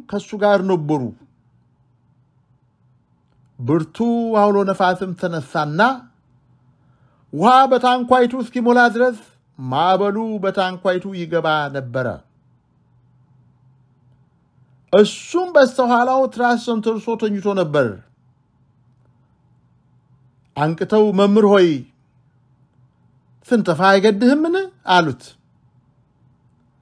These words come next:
ነቅቶም ነፋሱን ገሰጸ፣ ባህሩንም «ዝም በል» አለው። ነፋሱም ተወ፣ ታላቅ ጸጥታ ሆነ። «እንዲህ የምትፈሩ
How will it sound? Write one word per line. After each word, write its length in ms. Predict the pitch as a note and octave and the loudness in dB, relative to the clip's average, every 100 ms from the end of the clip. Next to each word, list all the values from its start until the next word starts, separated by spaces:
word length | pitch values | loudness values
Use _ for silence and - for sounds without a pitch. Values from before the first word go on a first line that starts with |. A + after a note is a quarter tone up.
| _ _ _ _ _ _ | _ _ _ _ _ _
ነቅቶም 760 | B2 C3+ G#3+ B3 - - E4 E4 D4+ | -6 0 0 0 -6 2 2 2 2
ነፋሱን 460 | B3+ B3 A#3+ D4+ | 2 4 2 0
ገሰጸ፣ 340 | C4 G#3+ F#3 C#3 F#2+ - _ _ _ _ _ _ _ _ _ _ _ _ - | 2 2 2 -8 -8 -12 _ _ _ _ _ _ _ _ _ _ _ _ -2
ባህሩንም 580 | B2+ F3 G3+ A3 C#4 D#4 - | 2 4 4 4 2 0 -4
«ዝም 160 | D3+ G3+ | 2 4
በል» 160 | A#3 - _ _ | 4 2 _ _
አለው። 260 | D#3 C3 - _ _ _ _ _ _ _ _ _ _ _ _ _ _ _ _ _ | -2 -2 -4 _ _ _ _ _ _ _ _ _ _ _ _ _ _ _ _ _
ነፋሱም 460 | B2 B2+ A#2+ A#2+ F3 | -6 -2 -2 -2 -4
ተወ፣ 180 | C#3 A2+ - _ _ _ _ _ _ | -4 -6 -8 _ _ _ _ _ _
ታላቅ 680 | - A#3 A#3+ A3 A#3 D4 D#4 | 0 2 2 0 0 4 4
ጸጥታ 320 | C#4+ A#3+ A3+ A3+ | 2 -4 2 4
ሆነ። 200 | A#3 A#3+ G#3 - _ _ _ _ _ _ _ _ _ _ _ _ _ _ _ _ _ _ _ _ _ _ _ _ _ _ _ _ _ _ - | 6 4 2 -2 _ _ _ _ _ _ _ _ _ _ _ _ _ _ _ _ _ _ _ _ _ _ _ _ _ _ _ _ _ _ 0
«እንዲህ 380 | G3+ G3+ G#3 G3 | 2 2 0 0
የምትፈሩ 500 | F#3 F3+ - F3 | 0 -2 -4 -4